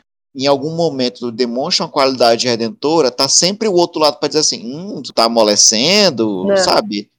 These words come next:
Speaker 1: Então,
Speaker 2: Vai
Speaker 1: assim,
Speaker 2: deixar?
Speaker 1: nessa,
Speaker 2: Vai deixar?
Speaker 1: nessas picuinhas deles, às vezes até criando trama-, tramas gratuitas, aí o, realmente é difícil o, o, eles, é, eles evoluírem como pessoas.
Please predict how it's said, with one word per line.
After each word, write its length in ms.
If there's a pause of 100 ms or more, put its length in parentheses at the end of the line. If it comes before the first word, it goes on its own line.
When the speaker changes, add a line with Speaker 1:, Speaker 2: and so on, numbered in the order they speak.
(300)
Speaker 1:
Então, 280
Speaker 2:
Vai 100
Speaker 1:
assim, 100
Speaker 2:
deixar? 200
Speaker 1:
nessa, 120
Speaker 2:
Vai 100
deixar? 340 (500)
Speaker 1:
nessas 580
picuinhas 800
deles, 840 (720)
às 180
vezes 140
até 200
criando 280
trama-, 300
tramas 320
gratuitas, 760
aí 300
o, 280
realmente 500
é 60
difícil 560
o, 460
o, 40
eles, 500 (160)
é, 240
eles 200
evoluírem 560
como 200
pessoas. 600